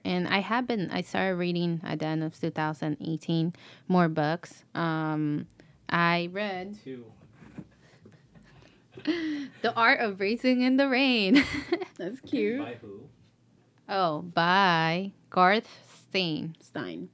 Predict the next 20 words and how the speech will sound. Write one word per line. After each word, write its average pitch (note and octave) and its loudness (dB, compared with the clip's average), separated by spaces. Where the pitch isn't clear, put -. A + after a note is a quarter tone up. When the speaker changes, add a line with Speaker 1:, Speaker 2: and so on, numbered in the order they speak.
Speaker 1:
Uh, D#3+ 2
Stein. D#3 2
Speaker 3:
Let F3+ -6
me A3+ -6
see D4 -10
this. E4+ -10
Speaker 1:
It's, A#3+ 4
it's C#4+ 6
a F#4+ 8
really G#4+ 8
nice A#3+ 8
Speaker 2:
Garth F#3+ 4
Speaker 1:
book. - -4
I F#3 4
Speaker 2:
Stein. F3+ 2
Speaker 1:
love E3+ 2
it. E4+ 2
<laughs> - -2
I'm B3+ 10
sorry, G#3+ 8